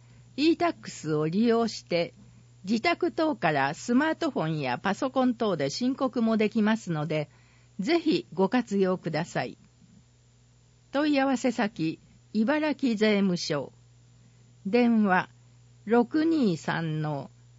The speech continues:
一一三一。市税の納付は、便利、安全、確実な口座振替のご利用を。口座振替の利用は、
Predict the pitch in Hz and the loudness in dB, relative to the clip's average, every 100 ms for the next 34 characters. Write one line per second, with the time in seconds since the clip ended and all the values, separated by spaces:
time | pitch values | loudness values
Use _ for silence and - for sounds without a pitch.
0 | 202 220 220 277 320 302 - 147 - 185 | -4 -4 0 2 2 2 -2 -4 -2 0
1 | 185 165 156 151 - 139 - - - - | 0 0 -2 -6 -10 -10 -10 -14 -20 -20
2 | - - - - - - - - - - | -20 -20 -20 -20 -20 -20 -20 -20 -20 -20
3 | - - - - - - - - - - | -20 -20 -20 -20 -20 -20 -20 -20 -20 -20
4 | - - - - - 311 320 339 294 240 | -20 -20 -20 -20 -8 -4 0 2 4 4
5 | 190 175 202 202 185 165 160 151 - - | 2 2 0 -2 -2 0 2 0 -4 -16
6 | - 185 311 294 226 160 131 - 202 247 | -4 2 2 4 2 0 -4 -4 0 2
7 | 262 220 214 196 180 - 240 240 311 262 | 2 2 0 0 -4 -6 -2 0 0 -2
8 | 240 254 233 214 196 - - - 311 339 | -4 -2 0 0 -2 -10 -20 -8 -2 0
9 | 330 311 349 320 - 170 143 139 139 170 | 0 0 2 0 2 2 2 -2 -4 -4
10 | 190 202 185 170 160 156 143 - - - | -2 0 0 0 0 -2 -4 -8 -20 -20
11 | _ _ _ - - - - - - _ | _ _ _ -20 -20 -20 -20 -20 -20 _
12 | _ _ _ _ _ _ _ 302 320 302 | _ _ _ _ _ _ _ 0 2 4
13 | 302 277 285 240 - 156 147 143 151 175 | 2 2 2 2 2 2 2 -2 -2 2
14 | 196 190 185 170 151 139 | 4 4 4 2 2 -2